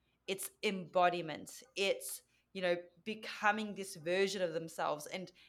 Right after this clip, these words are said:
creating evidence in their reality of what they are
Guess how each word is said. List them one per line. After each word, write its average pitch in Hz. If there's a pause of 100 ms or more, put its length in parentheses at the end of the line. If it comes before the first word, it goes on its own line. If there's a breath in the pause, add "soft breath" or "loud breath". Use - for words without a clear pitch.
(160 soft breath)
creating 208
evidence 196
in 190
their 175
reality 160 (100)
of 165
what 170 (600)
they 180 (320)
are 214